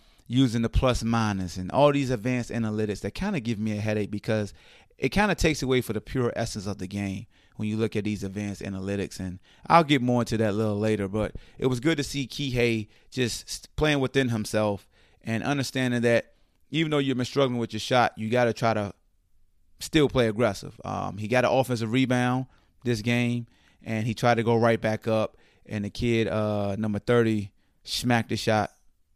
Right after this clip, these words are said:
um, McMahon, from behind, and then he had another layup where he beat him off the ball, and he just missed it, so he was showing that he was being aggressive. But thirty-one minutes out of Kihei Clark,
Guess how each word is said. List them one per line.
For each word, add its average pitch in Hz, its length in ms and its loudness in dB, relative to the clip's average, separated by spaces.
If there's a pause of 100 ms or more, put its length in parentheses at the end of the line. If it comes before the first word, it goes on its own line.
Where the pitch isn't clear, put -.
(480)
um, 98 600 -4 (260)
McMahon, 113 600 2 (240)
from 113 200 -2
behind, 110 600 2 (320)
and 104 160 -4
then 107 500 -2 (240)
he 113 140 -4
had 113 160 4
another 113 300 2
layup 110 300 4
where 107 120 0
he 107 80 0
beat 110 180 2
him 107 140 0
off 104 140 -4
the 107 80 -4
ball, 101 280 0
and 101 80 -2
he 98 120 -4
just 92 260 -6
missed 110 260 0
it, 92 60 -6
so 98 160 -4
he 104 140 -4
was 104 100 -4
showing 110 280 -2
that 101 60 -2
he 101 60 0
was 92 140 -4
being 95 200 -4
aggressive. 98 460 -2
But 92 220 -6 (340)
thirty-one 170 380 6
minutes 151 220 2
out 131 140 6
of 123 80 2 (140)
Kihei 123 360 2
Clark, 107 320 0